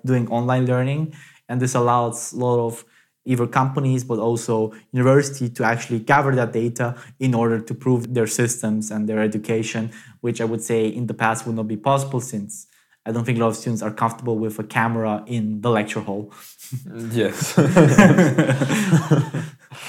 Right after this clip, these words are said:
Speaker 2: But now everybody got used to sitting in front of camera for <laughs> all lecture time, so it should be maybe new culture and maybe a better,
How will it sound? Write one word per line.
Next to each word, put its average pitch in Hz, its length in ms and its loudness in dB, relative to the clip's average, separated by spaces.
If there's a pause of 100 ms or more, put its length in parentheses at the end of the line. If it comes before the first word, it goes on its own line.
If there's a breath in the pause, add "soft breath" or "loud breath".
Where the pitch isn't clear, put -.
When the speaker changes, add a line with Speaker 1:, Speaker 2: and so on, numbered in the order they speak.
(180 loud breath)
Speaker 2:
But 110 200 0
now 123 440 6
everybody 117 560 4
got 113 360 2
used 113 220 -4
to 113 60 -8
sitting 117 460 -4
in 113 120 -8
front 113 340 -4
of 107 180 -4
camera 117 720 6
for 120 600 4 (380 loud breath)
<laughs> - 20 10
all 123 640 8
lecture 120 420 6
time, 123 520 4
so 113 500 -4
it 117 180 -8
should 123 400 -10
be 120 260 -2 (640 soft breath)
maybe 110 520 -2
new 110 220 -2
culture 123 680 4
and 104 260 -4
maybe 101 480 0
a 92 140 -2
better, 104 760 2